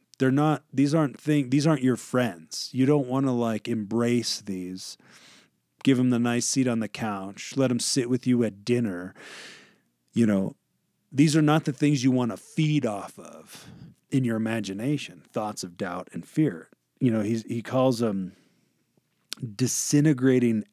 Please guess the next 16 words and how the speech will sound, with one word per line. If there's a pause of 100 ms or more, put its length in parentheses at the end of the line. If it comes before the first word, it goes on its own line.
elements (220)
which
break
up
the
straight
line
of
effort, (460)
rendering
it
crooked,
ineffectual, (160)
and
useless. (640)
Right?